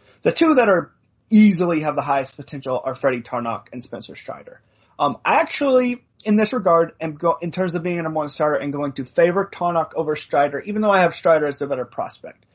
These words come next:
Um, Tarnok doesn't have quite the injury history in terms of having the Tommy John surgery. He has a bigger body, a more, a, what should be a more durable body. He's lanky, so you don't really ever,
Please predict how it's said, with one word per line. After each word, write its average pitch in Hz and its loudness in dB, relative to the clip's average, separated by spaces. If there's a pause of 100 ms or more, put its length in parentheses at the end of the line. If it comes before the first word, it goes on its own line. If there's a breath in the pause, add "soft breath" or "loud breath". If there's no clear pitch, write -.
(280)
Um, 95 -8 (380)
Tarnok 170 0
doesn't 160 0
have 165 -2 (100)
quite 180 0
the 170 0
injury 165 -4
history 160 -6
in 151 -6
terms 151 -10
of 151 -4
having 151 -4
the 147 -8
Tommy 147 -8
John 139 -4
surgery. 139 -8
He 135 -8
has 170 -2
a 196 4
bigger 170 0
body, 135 0 (100)
a 185 -4
more, 175 -2 (160)
a, 175 2 (1200 soft breath)
what - 2
should 190 0
be 185 0
a 185 4
more 165 -2
durable 147 -2
body. 131 -4
He's 190 -2
lanky, 160 -6
so - -14
you 151 -8
don't 160 -2
really 117 -10
ever, 117 -14